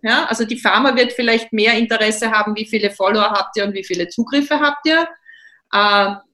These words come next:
der Einzelne und, und auch der Selbsthilfegedanke, der dahinter steht, ist genauso glücklich, wenn Einzelne kommen und sagen, „Jetzt hast du mir geholfen, ich danke dir.“ Oder „Du warst jetzt einer, bei dem habe ich mich ausweinen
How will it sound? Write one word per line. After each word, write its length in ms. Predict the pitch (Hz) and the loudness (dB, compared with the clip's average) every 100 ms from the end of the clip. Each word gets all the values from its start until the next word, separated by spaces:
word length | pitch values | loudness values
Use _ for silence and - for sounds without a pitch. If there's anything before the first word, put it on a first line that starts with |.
| _ - | _ -2
der 160 | 185 - | 0 2
Einzelne 880 | 196 370 - 302 240 220 202 190 - - | 2 0 0 2 4 4 2 -2 -10 -4
und, 260 | 220 214 | 0 0
und 160 | 208 208 | -2 0
auch 220 | 196 196 | 0 0
der 140 | - 196 | -2 -2
Selbsthilfegedanke, 1080 | 202 240 - 285 254 247 233 185 185 214 | 2 0 2 0 2 -2 -2 0 -2 -2
der 140 | 202 185 | -2 0
dahinter 420 | 185 208 190 190 | 0 -2 -2 -6
steht, 240 | - 185 | -4 -6
ist 160 | 185 - | -6 -8
genauso 320 | 190 175 220 | -6 -4 -6
glücklich, 380 | 220 220 220 220 | -6 -8 -8 -6
wenn 120 | 208 | -4
Einzelne 460 | 165 185 - 214 214 | -4 -6 -4 -2 -2
kommen 340 | 208 208 208 | -4 -2 -4
und 140 | 208 214 | -4 0
sagen, 380 | 190 190 202 - _ _ _ _ | 2 2 0 -12 _ _ _ _
„Jetzt 220 | 190 185 | -4 -2
hast 180 | 202 202 | -4 -2
du 60 | 214 | -4
mir 80 | 214 | 0
geholfen, 380 | 180 175 196 | -2 -2 -6
ich 200 | 190 - | -10 -8
danke 280 | 156 151 - | -6 -6 -6
dir.“ 300 | 151 147 - _ - - | -4 -4 -4 _ -20 -2
Oder 340 | 208 214 208 214 | 4 4 4 2
„Du 160 | 247 | 4
warst 320 | 220 226 - | 6 4 4
jetzt 180 | 240 233 | 2 2
einer, 280 | 170 185 220 | 0 2 2
bei 80 | 208 | 2
dem 260 | 202 208 | 0 0
habe 140 | 190 214 | 0 0
ich 40 | |
mich 160 | 220 208 | 0 0
ausweinen 540 | 160 175 175 165 165 | -2 -2 0 -2 -4